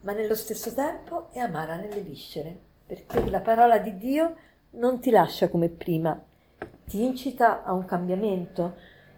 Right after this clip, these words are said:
ti sprona, è come un pungolo e quindi devi cercare di cambiare. Molto spesso il cambiamento sappiamo che non è facile, prefer-, preferiamo ciò che è istintivo, ciò che è immediato,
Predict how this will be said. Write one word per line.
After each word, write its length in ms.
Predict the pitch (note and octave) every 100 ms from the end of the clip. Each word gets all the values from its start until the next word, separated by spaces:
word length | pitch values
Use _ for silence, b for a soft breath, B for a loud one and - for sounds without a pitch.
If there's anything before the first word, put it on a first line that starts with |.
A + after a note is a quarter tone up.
| - -
ti 100 | -
sprona, 840 | - A#3+ A#3 G#3 E3+ E3 E3+ - -
è 140 | G#3+
come 200 | - C#4
un 160 | C4+ B3+
pungolo 800 | D#4 C4 F3+ E3+ D#3+ F3+ F#3 B B _
e 180 | - A3
quindi 540 | - D#4+ E4+ C4+ A3 F3
devi 260 | G#3 G#3
cercare 840 | G#3 B3+ B3+ D4 D4 D4 C4 - -
di 160 | G3
cambiare. 640 | F#3+ G#3+ A3+ C4+ A#3+ F3 D#3+
Molto 280 | F#3 A3 B3+
spesso 680 | - D#4 D#4 - G3 F3+ -
il 140 | F3+ -
cambiamento 580 | F#3+ G3+ A3 A3+ A3
sappiamo 540 | E3+ F3 - F#3+ F#3+ E3
che 120 | E3
non 140 | E3+
è 80 | F#3
facile, 680 | F#3+ - F#3 E3 F3 D#3+ E3 b b b -
prefer-, 460 | F#3+ F#3+ F#3+ - -
preferiamo 480 | F#3 F#3+ F#3 F#3
ciò 200 | F#3+ F#3
che 100 | -
è 20 | E3+
istintivo, 640 | - F3+ F3+ A#3+ A#3 A3
ciò 140 | F3+
che 160 | - E3+
è 20 |
immediato, 720 | E3 E3 - G#3+ A3 G#3+ G#3+